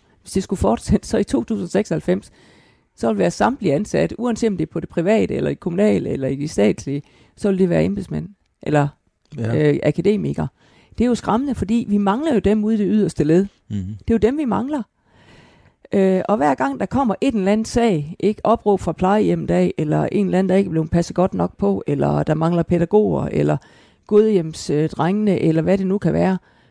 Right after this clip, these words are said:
Speaker 1: så sender vi kontrollanter ind. Øh, og dem, der spacerer ud, fordi økonomien skal afholdes på samme område, det er jo de varme hænder.
Speaker 2: Mhm.
Speaker 1: Så der har vi virkelig, virkelig en udfordring. Og nu røg jeg ud på en tangent alligevel.
Speaker 2: Jamen, det er
Speaker 1: Hvor var det, vi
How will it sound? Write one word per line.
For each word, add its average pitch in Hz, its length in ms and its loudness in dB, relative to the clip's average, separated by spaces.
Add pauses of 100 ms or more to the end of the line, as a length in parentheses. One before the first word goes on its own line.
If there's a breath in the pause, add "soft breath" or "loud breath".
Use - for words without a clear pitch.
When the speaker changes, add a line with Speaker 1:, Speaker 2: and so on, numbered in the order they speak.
(120)
Speaker 1:
så - 320 0
sender 233 320 0
vi 214 100 -2
kontrollanter 220 640 -2
ind. 165 200 -4 (1400)
Øh, 180 340 2
og 185 120 -4
dem, 254 160 0
der 277 60 0
spacerer 196 400 0
ud, 226 140 0
fordi 208 340 -2
økonomien 220 360 -2
skal 165 160 -2
afholdes 180 420 2
på - 60 -8
samme 185 280 0
område, 185 360 -2 (260)
det 254 60 4
er - 0 -
jo 240 40 6
de 185 140 0
varme 185 260 2
hænder. 165 220 0 (400)
Speaker 2:
Mhm. 101 260 -6 (120)
Speaker 1:
Så 190 120 -4
der 196 80 2
har 214 140 0
vi 180 100 -4
virkelig, 180 340 -4
virkelig 190 260 -2
en 170 40 -4
udfordring. 175 480 -2
Og 175 140 0
nu 202 240 2
røg 175 140 0
jeg 170 80 2
ud 190 100 0
på - 200 -14
en 220 60 -4
tangent 190 420 -2
alligevel. 180 400 0
Speaker 2:
Jamen, 110 160 -4
det 123 60 0
er 139 40 -2
Speaker 1:
Hvor 135 100 -2
var - 80 0
det, 120 60 2
vi 151 40 2